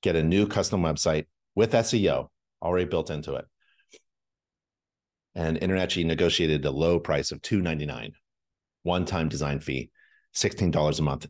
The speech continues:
Do not pay anybody for S E O. Don't even open an email.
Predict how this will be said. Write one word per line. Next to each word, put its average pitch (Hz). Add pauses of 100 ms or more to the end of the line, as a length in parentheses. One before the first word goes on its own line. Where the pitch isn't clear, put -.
Do 101
not 92
pay 80
anybody 92 (1500)
for -
S 95
E 85
O. - (580)
Don't 110
even 107
open 104
an 90
email. 92